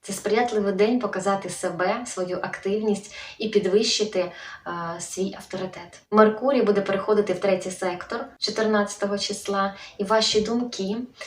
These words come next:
е, будуть пов'язані також з близьким оточенням.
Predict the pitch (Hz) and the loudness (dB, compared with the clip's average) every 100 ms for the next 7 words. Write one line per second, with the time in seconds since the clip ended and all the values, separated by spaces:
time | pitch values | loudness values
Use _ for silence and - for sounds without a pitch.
0 | - - 185 180 196 220 214 - 175 190 | -14 -4 0 0 2 0 -2 -4 0 2
1 | 196 185 175 180 190 220 202 170 165 - | 2 0 -4 -4 -2 0 0 -4 -8 -6
2 | 196 185 180 175 170 170 170 147 | -4 -4 -6 -6 -6 -8 -10 -12